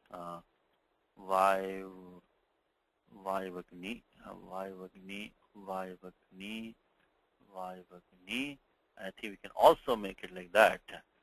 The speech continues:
We can make it Agnivayu, uh, Agnivayu, and also make it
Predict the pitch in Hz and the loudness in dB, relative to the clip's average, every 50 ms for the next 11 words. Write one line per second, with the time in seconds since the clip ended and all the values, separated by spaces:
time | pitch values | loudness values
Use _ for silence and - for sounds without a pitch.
0 | _ _ _ _ _ _ - - - 101 95 95 98 98 101 95 - 135 135 - | _ _ _ _ _ _ -12 -8 -8 -8 -6 -6 -6 -6 -6 -4 -6 -8 -8 -8
1 | - _ _ - - - - - _ _ - 101 98 92 87 90 90 90 85 85 | -14 _ _ -12 -10 -10 -10 -14 _ _ -8 -8 -6 -6 -4 -4 -4 -4 -6 -8
2 | 85 82 85 101 - - _ _ _ - - 92 90 - - _ _ _ _ _ | -12 -12 -12 -12 -12 -14 _ _ _ -10 -8 -8 -8 -8 -12 _ _ _ _ _
3 | _ _ _ _ _ _ _ _ _ _ _ _ - 95 - _ 90 90 90 - | _ _ _ _ _ _ _ _ _ _ _ _ -16 -16 -16 _ -18 -18 -18 -18
4 | - _ _ _ _ _ _ _ _ _ _ _ _ _ _ - 92 87 85 85 | -20 _ _ _ _ _ _ _ _ _ _ _ _ _ _ -14 -10 -8 -8 -8
5 | 82 80 85 - 170 - - _ _ _ _ _ _ _ _ - 104 - 113 151 | -8 -8 -6 -6 -6 -6 -10 _ _ _ _ _ _ _ _ -14 0 10 10 10
6 | 160 - - 123 107 98 92 90 92 - - 123 | 10 10 6 -2 -6 -4 -6 -8 -6 -6 -6 -8